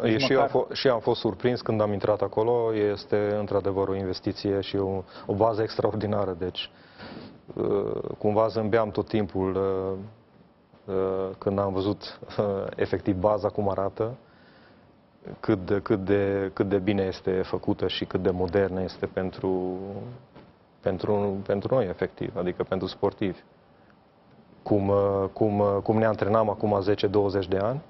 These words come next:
Speaker 1: și acum ce condiții poate să aibă sportivii.
Speaker 2: Giulești și Ghencea au aviz isu?
Speaker 1: Nu. Încă nu, încă nu.
Speaker 2: E din același motiv, că nu a venit rândul
Speaker 1: Exact, exact.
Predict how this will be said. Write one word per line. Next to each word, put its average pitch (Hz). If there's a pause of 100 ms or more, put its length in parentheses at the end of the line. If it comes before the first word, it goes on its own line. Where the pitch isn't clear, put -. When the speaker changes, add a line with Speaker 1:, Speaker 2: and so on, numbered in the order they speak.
(380)
Speaker 1:
și -
acum 104
ce 110
condiții 95
poate 98
să 92
aibă 95
sportivii. 90 (1300)
Speaker 2:
Giulești 135
și 117
Ghencea 131
au 127
aviz 131 (180)
isu? 165 (2250)
Speaker 1:
Nu. 87 (960)
Încă 110
nu, 160 (100)
încă 104
nu. 110 (120)
Speaker 2:
E 123
din 120
același 139
motiv, 135
că 110
nu 127
a 131
venit 127
rândul 104
Speaker 1:
Exact, 113
exact. 110